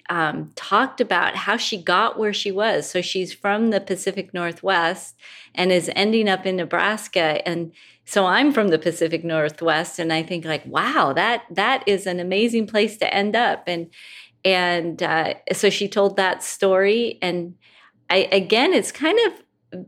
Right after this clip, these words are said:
being open to surprise and, and opportunities. I think several of our guests have shown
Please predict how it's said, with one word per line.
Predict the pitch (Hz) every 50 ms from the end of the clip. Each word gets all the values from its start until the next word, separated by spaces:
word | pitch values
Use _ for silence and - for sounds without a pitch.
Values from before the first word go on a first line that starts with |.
| _ _ _ _ -
being | 240 247 254 254 226 -
open | - 190 202 - 294 277 262
to | 262 262 254
surprise | - - 220 202 - - - 185 185 208 247 277 277 294 294 294 269 - - - - -
and, | 190 185 180 180 180 175 170 - - _ _ _ _ _ _ -
and | 196 202 196 - -
opportunities. | 190 202 208 - 226 220 - - - 247 294 392 330 190 160 - - - - - - - - _ - - - - _ _ _ _ _ -
I | 185
think | 196 - 247 226 -
several | - - 240 233 240 277 285 - 247
of | 214 185
our | 196 190 185
guests | 180 - 180 190 220 226 - -
have | - 190 165 165
shown | - - - - 196 196 208 214 220 208 202 196 190 -